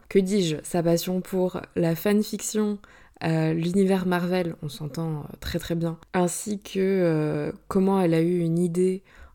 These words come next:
en passant un peu trop de temps pendant son stage sur Twitter. Euh,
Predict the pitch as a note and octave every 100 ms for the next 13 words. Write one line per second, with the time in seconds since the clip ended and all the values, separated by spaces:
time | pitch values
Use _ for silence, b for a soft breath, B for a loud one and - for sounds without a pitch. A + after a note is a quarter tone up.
0 | - E3 D#3+ D#3 E3 E3+ - G3+ - _
1 | - F#3+ F#3+ G3+ - G3 - - F#3+ F#3+
2 | F#3 - E3+ E3+ E3+ F3+ E3+ - F3 F3
3 | D#3 D#3 b - B3+ B3 G3+ E3 F3 C#4
4 | - _ - D3+ D3 D3